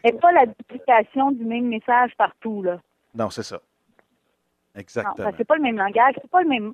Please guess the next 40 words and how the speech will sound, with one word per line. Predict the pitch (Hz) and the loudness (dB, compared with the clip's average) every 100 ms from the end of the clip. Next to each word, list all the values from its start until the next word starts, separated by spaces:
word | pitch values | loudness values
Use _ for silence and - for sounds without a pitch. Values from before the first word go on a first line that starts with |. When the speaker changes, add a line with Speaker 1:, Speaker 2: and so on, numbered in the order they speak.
| - | -4
Speaker 1:
Tu | 370 | -4
sais, | - | 0
parfois, | 427 - - 302 311 | 0 -2 -2 0 0
c'est | 233 | -4
le | |
même | 214 208 | -4 0
monde, | 233 247 | 2 2
mais | 220 | 0
pas | 262 | 0
tout | 277 226 | 2 0
le | 180 | -2
temps. | 196 - _ _ _ _ _ _ _ _ _ _ _ _ | -10 -10 _ _ _ _ _ _ _ _ _ _ _ _
Speaker 2:
Non, | 151 | 4
mais | 139 | 4
de | 110 | -2
toute | - | -6
façon, | 123 185 | -10 -10
c'est | 180 | -12
parce | 110 - | -14 -8
que | 110 - _ _ _ | -8 -8 _ _ _
là, | 117 151 151 | 4 4 4
aujourd'hui, | 127 120 120 117 165 | 0 0 -2 -2 -4
des | 120 | -2
hashtags | 107 101 - 143 156 127 | -2 -6 -6 -6 -8 -12
sur, | - 120 113 107 | -10 -8 -6 -6
euh, | 95 92 90 85 82 80 | -8 -12 -12 -14 -14 -16
sur | - 110 | -14 -10
Facebook, | 117 101 95 147 | -8 -8 -8 -8
ça | 120 | -8
fonctionne. | 104 95 - 143 147 110 _ | -12 -16 -4 -4 -4 -16 _
Speaker 1:
Oui. | - _ _ _ | -20 _ _ _
Speaker 2:
Mais | 104 104 101 98 - - | -8 -6 -4 -6 -8 -4
de | |
voir | 107 101 135 151 | -4 0 0 2
des | 123 117 | -2 -2
A | 139 | -2
commerciales | 147 131 117 - - 135 156 127 | -2 -4 -6 -10 -8 -6 -6 -6
avec | 104 117 | -6 -6
le | 117 104 | -4 -6
nom | 104 127 165 175 | -6 -8 -8 -16